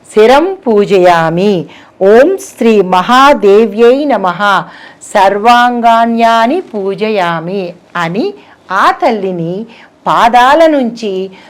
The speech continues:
శిరస్సు వరకు ప్రతి ఒక్క అంగము మనము ఆ తల్లిని స్వంతం చేసుకున్నామన్న తన్మయత్వంతో, ఆర్తితో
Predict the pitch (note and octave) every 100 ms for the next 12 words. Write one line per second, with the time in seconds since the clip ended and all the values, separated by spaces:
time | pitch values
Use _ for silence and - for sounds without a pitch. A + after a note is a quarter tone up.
0 | _ - F#3+ C4 F4 D4+ C4+ A3+ G3+ F3+
1 | F3+ E3+ - - _ G#3+ B3+ C4 D4 C#4
2 | A3 A3 A3 - A#3+ - - E3 A3 B3+
3 | C#4 C4 B3+ G3 - _ _ _ E3+ G3
4 | B3+ C#4 G3+ - E3 F#3+ C4 B3+ A3+ A#3+
5 | C#4 D#4 D4 - F3+ A3+ B3 D4+ D#4+ D4
6 | B3+ C4 - A3+ A3+ A3+ A3 G#3+ G#3 A3
7 | G#3 F3 - - - - _ - F#3+ B3+
8 | F4+ D4+ - G#3+ F#3+ F3 G3 G3 F#3+ -
9 | E3+ F#3 D4 D#4 C#4+ A#3+ G#3 F#3+